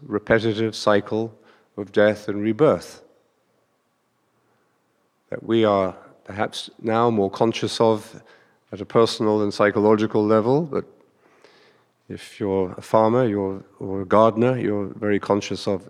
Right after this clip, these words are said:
it happening through the seasons of nature as well. Several of the parables of Jesus take us into the heart of his teaching through this theme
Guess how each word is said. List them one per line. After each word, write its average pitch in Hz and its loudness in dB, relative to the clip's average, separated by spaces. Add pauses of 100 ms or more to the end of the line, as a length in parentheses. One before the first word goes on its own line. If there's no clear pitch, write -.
it 98 -4
happening 98 -4 (480)
through 90 -6
the 87 -10
seasons 90 -6 (520)
of 92 -10
nature 95 0
as 90 -4
well. 90 -4 (1500)
Several 117 0
of 95 0
the 104 -12
parables 120 2
of 110 -4
Jesus 117 -6
take 107 0
us - -6
into 101 -2
the 95 -2
heart 104 0
of 95 -6
his 98 -8
teaching 101 -4 (440)
through 107 -2
this - -4 (720)
theme 107 2